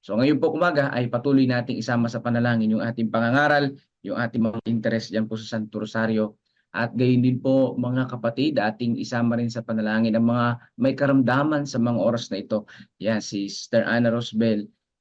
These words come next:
na siya po ay, ah, gumaling sa kanya pong, ah, ah, karamdaman, lumakas ang kanyang pangangatawan. Kayanin niya yung treatment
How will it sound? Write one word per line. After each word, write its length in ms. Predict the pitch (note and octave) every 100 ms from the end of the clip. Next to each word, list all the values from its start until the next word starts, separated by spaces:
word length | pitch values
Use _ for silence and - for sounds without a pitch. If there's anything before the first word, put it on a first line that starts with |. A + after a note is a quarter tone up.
| -
na 80 | -
siya 160 | A2
po 160 | A#2 -
ay, 240 | G#2+ G#2
ah, 240 | G2+ G2 F#2
gumaling 640 | G#2 A2 B2 E3 D#3+ D3+
sa 80 | -
kanya 320 | F#2+ A2 G#2+
pong, 240 | A2+ A2
ah, 400 | G#2 G2+ G2+ F#2+ _ - _ -
ah, 240 | F2 G2+
karamdaman, 880 | A2 A2+ A2+ B2 C3 C3 B2 B2 A#2+ _ -
lumakas 400 | A#2 A#2 A#2 A#2+
ang 80 | A2
kanyang 320 | A2+ A2 A2
pangangatawan. 720 | A2 A2+ G#2+ G#2+ G2+ A#2+ A#2+ B2 _ _ -
Kayanin 400 | A2+ B2 B2 A#2+
niya 120 | B2
yung 120 | A#2 A2
treatment 460 | B2+ B2 B2+ A2+